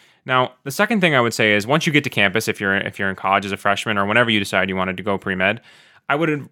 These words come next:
recommend meeting with your pre-med advisor or your, whatever your health committee is, meeting with that head person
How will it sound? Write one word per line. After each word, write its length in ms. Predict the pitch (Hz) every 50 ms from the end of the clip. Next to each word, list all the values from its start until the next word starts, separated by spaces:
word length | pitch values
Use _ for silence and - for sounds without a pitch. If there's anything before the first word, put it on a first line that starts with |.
| _ _
recommend 580 | - 151 170 - 185 156 139 131 127 127 123 - _ -
meeting 260 | 139 151 160 165 156
with 100 | 143 123
your 80 | 120
pre-med 280 | - - 120 104 101 98
advisor 440 | 95 92 101 98 98 95 98 95 95
or 160 | - 110 107
your, 300 | 104 104 101 104 - - _
whatever 280 | 117 123 127 131 131
your 100 | 131 113
health 240 | 107 110 113 110 -
committee 320 | - 120 110 104 107 104 107
is, 280 | 110 120 147 151 -
meeting 280 | 120 117 123 131 135 127
with 140 | 120 113 107
that 160 | 110 104 -
head 240 | - 117 113 104 -
person 420 | - 110 107 - 147 151 165